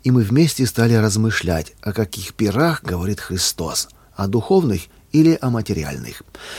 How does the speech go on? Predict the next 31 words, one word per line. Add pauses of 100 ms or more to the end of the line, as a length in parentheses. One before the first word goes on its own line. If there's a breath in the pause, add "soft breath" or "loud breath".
(160 loud breath)
Мы
пришли
к
выводу,
что
речь
здесь
идёт
прежде
всего
об
обычных
праздничных
обедах, (340 loud breath)
на
которых
происходит
и
духовное
общение. (380)
О
духовном
пире, (400 loud breath)
о
пире
в
Царстве
Небесном (280 loud breath)
говорит
следующая
притча,